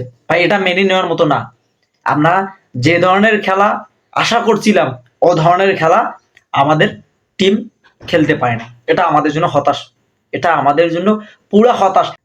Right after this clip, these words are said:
যে জায়গায় ইন্ডিয়ার মতো টিম এগারো ওভার পাঁচ বলে ম্যাচটা উইন করছে, একশত বত্রিশ রান করে ফেলছে। ওই যে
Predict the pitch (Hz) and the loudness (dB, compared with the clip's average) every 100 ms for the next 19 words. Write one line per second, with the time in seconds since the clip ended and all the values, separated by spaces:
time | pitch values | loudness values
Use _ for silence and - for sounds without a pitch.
0 | 135 175 190 220 247 240 214 214 262 262 | -2 2 2 2 0 2 4 4 4 2
1 | 262 262 233 170 123 - - - 147 185 | 2 2 0 0 -4 -14 -8 -4 -2 2
2 | 214 185 202 208 170 156 147 185 220 190 | 2 4 2 0 0 0 2 2 2 0
3 | 143 - 185 160 185 214 208 - 127 123 | -2 -2 0 2 4 4 2 -2 -6 -14
4 | - _ _ _ 139 147 - 185 208 165 | -16 _ _ _ -6 -4 -2 -2 0 0
5 | 156 - 202 202 170 233 - _ _ _ | -2 -2 0 2 2 -2 -4 _ _ _
6 | - 190 196 180 151 127 - - - 233 | -2 2 2 2 0 -2 -6 -6 0 2
7 | 226 | 2